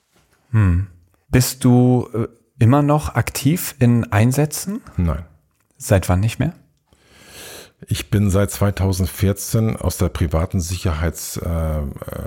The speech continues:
Speaker 2: Branche heraus und hab dann ausgebildet für Spezialkräfte im maritimen Bereich. Das heißt, dann hab ich die, äh, Spezialkräfte, alles, was auf dem Ma-, aus dem Wasser unterwegs ist,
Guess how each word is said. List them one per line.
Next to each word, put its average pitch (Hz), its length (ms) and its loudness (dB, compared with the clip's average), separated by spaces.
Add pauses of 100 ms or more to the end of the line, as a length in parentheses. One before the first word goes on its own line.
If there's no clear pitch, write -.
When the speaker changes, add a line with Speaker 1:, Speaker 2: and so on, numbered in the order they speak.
(180)
Speaker 2:
Branche 76 380 -2
heraus 67 580 -2 (560)
und 87 160 -2
hab - 200 -4
dann 113 440 0 (180)
ausgebildet 104 880 0
für - 600 -2
Spezialkräfte - 880 -2
im 80 160 -2
maritimen 78 480 -2
Bereich. 78 560 -2 (600)
Das - 160 -16
heißt, 80 200 -4
dann 76 80 -2
hab - 100 -4
ich - 100 -10
die, 76 360 -2
äh, 67 340 -4
Spezialkräfte, - 720 -2
alles, 80 200 -2
was 87 100 -2
auf 69 140 -8
dem 76 100 -2
Ma-, 90 160 0
aus - 200 -6
dem 80 140 -2
Wasser 85 220 -2
unterwegs 78 480 -2
ist, - 220 -4